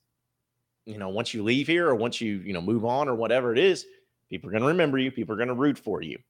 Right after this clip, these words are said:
no matter what. Patrick Beverley is a universally hated person unless he's on your team. You know, people get tired of it. People get annoyed by him, whatever it is.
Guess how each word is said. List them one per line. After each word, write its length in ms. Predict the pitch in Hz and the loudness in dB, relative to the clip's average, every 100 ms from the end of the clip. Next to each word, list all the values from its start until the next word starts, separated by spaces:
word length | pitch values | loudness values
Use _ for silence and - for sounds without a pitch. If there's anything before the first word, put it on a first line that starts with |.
| - | -14
no 80 | 170 | -4
matter 240 | 101 98 | 0 0
what. 300 | 104 92 - _ _ _ | 0 -2 -4 _ _ _
Patrick 300 | 165 190 208 | 8 10 8
Beverley 380 | 180 165 160 156 | 8 8 10 8
is 100 | 127 | 6
a 80 | 123 | 2
universally 600 | 127 143 127 123 127 117 | 2 2 2 0 0 -2
hated 440 | - 127 135 123 | 0 2 4 4
person 360 | - 104 - 71 _ _ _ _ _ _ _ _ _ - | 2 -4 -4 -14 _ _ _ _ _ _ _ _ _ -4
unless 220 | 117 127 | 0 0
he's 140 | 123 | 0
on 160 | 117 110 | -2 0
your 160 | 117 123 | -2 -2
team. 320 | 127 101 69 _ | -4 -8 -8 _
You 80 | 87 | -12
know, 80 | 85 | -4
people 200 | 123 113 | -2 0
get 160 | 113 | -2
tired 320 | - 117 117 117 | 4 8 8 8
of 160 | 110 | 4
it. 160 | 117 - | 2 -2
People 220 | 101 95 | -10 -8
get 220 | 90 82 _ _ _ _ _ | -6 -8 _ _ _ _ _
annoyed 440 | - 95 120 123 110 | -10 -2 4 4 8
by 260 | 117 117 | 8 8
him, 100 | 117 123 | 6 4
whatever 360 | 165 131 101 | 6 4 4
it 60 | 85 | 0
is. 240 | 78 82 | -2 -4